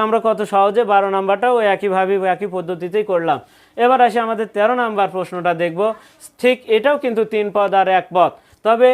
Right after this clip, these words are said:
এই পদের সাথে মাইনাস আছে, এই মাইনাসগুলোকে প্রত্যেকটার চিহ্ন কিন্তু পরিবর্তন করে দিবে। দেখো মাইনাস পদ বিশিষ্ট যদি হয়, যেটা দ্বারা ভাগ করবো, সেটা যদি মাইনাস আলা হয়, যার যে চিহ্ন আছে সেটা পরিবর্তন করে দেবে। আমরা এখন তেরো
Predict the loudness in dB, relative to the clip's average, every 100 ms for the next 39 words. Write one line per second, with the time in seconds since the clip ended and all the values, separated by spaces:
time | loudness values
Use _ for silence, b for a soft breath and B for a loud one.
0 | 4 2 2 0 -6 -4 -4 -4 -4 -4
1 | -2 -2 -2 -2 -2 0 -2 -6 b 0
2 | 2 2 2 0 -2 -2 0 -2 -4 -4
3 | -6 0 0 0 -6 -8 -8 -10 -8 -6
4 | -4 -4 -6 -8 -6 -6 -4 -2 -2 -2
5 | b b -2 0 2 0 0 -2 -2 -6
6 | -10 -18 _ -12 -2 0 0 -4 -10 -8
7 | -8 -6 -4 -2 0 -2 -2 -2 0 0
8 | 0 -4 -8 -6 -6 -6 -6 -6 -6 -6
9 | -4 0 0 0 B B _ _ _ _
10 | -2 2 2 0 -6 -6 -4 -4 -4 -4
11 | -6 -4 -4 -4 -4 -4 -2 -2 -2 -2
12 | 0 2 2 0 -6 -12 b b _ -2
13 | 0